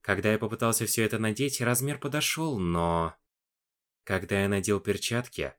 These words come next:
привязал манжет от комбинезона нитью, которую я связал, надел пару болотных сапог, которые отлично дополняли мой комбинезон, а затем привязал его другой нитью,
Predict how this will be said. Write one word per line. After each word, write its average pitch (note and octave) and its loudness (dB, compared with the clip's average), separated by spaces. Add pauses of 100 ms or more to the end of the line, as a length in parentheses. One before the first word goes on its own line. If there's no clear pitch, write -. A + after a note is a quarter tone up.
привязал F#2+ 2
манжет G2+ 0
от G2 -2
комбинезона G2+ 0
нитью, A2 -2
которую F2+ -2
я F2 0
связал, E2+ 0 (100)
надел G#2 2
пару B2 0
болотных A#2+ 0
сапог, B2 0
которые F#2 0
отлично G2 -2
дополняли G2 0
мой G2 0
комбинезон, G2 0
а G2 0
затем G#2+ 2
привязал G#2 2
его G2+ 2
другой G2+ 4
нитью, G#2 0